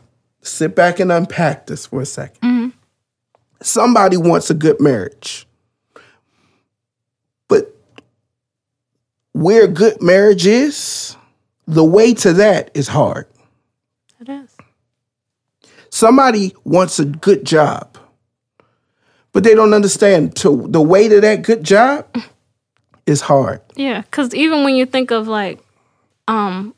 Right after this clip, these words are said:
Speaker 2: coming to the end of your understanding and d-, coming depend-, depending on God,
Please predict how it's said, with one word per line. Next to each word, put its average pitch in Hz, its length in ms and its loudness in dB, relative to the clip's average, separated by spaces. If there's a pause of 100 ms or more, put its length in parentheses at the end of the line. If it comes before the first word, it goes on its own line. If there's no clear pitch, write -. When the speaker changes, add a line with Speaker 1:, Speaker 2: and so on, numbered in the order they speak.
Speaker 2:
coming 247 340 -2
to 247 180 -6
the 208 140 -4
end 226 200 0
of 208 140 -4
your 220 160 0
understanding 226 1040 -2
and 202 260 -6 (260)
d-, - 120 -2
coming 220 400 -2
depend-, 214 640 -4 (360)
depending 233 540 0
on 202 220 -2
God, 240 420 0